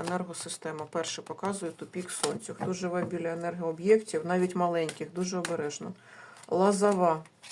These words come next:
Місто Лозова, Харківщина. Загроза з повітря на листопад, двадцять п'ятий рік. Агресія,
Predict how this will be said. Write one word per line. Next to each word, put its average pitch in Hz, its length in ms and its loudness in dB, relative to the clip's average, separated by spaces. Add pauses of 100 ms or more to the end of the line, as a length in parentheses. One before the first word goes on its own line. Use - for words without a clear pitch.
(800)
Місто 208 380 6
Лозова, 185 500 4
Харківщина. 165 800 -2
Загроза 180 460 0
з - 60 -8
повітря 185 560 0
на 170 320 0
листопад, 170 760 -4
двадцять 170 400 -4
п'ятий 170 400 -4
рік. 151 260 -10
Агресія, 196 840 2